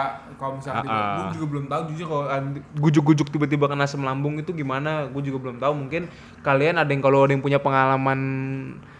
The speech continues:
Speaker 1: penyakit asam lambung yang bukan dari keturunan bisa cerita-cerita lah ke kita lah.
Speaker 2: Iya, atau tulis di kolom komentar lah.
Speaker 1: Iya, Kak.
Speaker 2: Heeh.
Speaker 1: Nah.
Speaker 2: Itu kayak, jadi, eh, tadi saran dari Noven tuh ya, mudah-mudahan tuh berguna banget sih, eh, apalagi untuk ini,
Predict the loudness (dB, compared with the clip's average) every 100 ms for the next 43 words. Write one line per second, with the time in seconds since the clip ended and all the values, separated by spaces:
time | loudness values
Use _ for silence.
0 | -20 -20 -4 0 2 2 -2 -2 -2 0
1 | 0 2 0 0 2 4 2 0 0 0
2 | 2 0 2 0 0 -2 -4 -4 -2 2
3 | 2 2 -4 -2 0 0 -2 -6 -14 -16
4 | -12 -4 -2 0 0 0 0 2 2 2
5 | 2 2 4 4 6 4 4 -4 -12 -10
6 | -10 -10 -12 -14 -18 -20 -20 -20 -20 -8
7 | -2 0 -2 -6 -8 -2 2 4 4 2
8 | 4 6 8 8 6 4 2 4 4 4
9 | 2 0 -2 -2 -4 -2 0 0 0 -2
10 | -2 -4 -4 -4 -4 -2 -2 2 2 2
11 | -2 -4 -4 -4 -8 -20 -20 -12 -8 -6
12 | -6 -6 -6 -4 -2 -2 -2 -4 -4 -2
13 | 0 -2